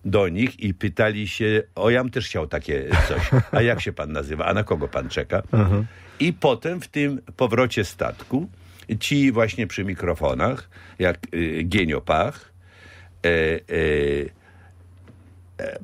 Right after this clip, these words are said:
Speaker 1: "Pani, y, ch-, y, pani Konopko z Krakowa", ktoś przyjechał z zagranicy. Czeka pan Roman Kępiński.
Speaker 2: <laughs>
Speaker 1: E, p-, i tak dalej, i tak dalej. I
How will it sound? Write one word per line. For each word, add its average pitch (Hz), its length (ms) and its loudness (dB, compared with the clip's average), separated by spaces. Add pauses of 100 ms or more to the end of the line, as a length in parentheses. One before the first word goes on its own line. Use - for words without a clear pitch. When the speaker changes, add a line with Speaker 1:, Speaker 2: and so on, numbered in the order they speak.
(180)
Speaker 1:
"Pani, 165 800 2 (220)
y, 143 420 2
ch-, - 200 -8
y, 120 580 2
pani 170 320 2
Konopko 104 840 2 (100)
z - 100 -10
Krakowa", 87 720 -2 (360)
ktoś - 240 -4
przyjechał 64 560 0
z 64 40 -6
zagranicy. 73 800 0 (500)
Czeka 147 440 0
pan 90 220 0
Roman 107 600 2
Kępiński. 143 920 0
Speaker 2:
<laughs> - 0 - (560)
Speaker 1:
E, 85 240 4
p-, - 160 -14 (360)
i 123 100 -4
tak 110 180 0
dalej, 90 200 -4
i - 20 -14
tak 73 180 -4
dalej. 60 360 -8 (1300)
I 120 140 6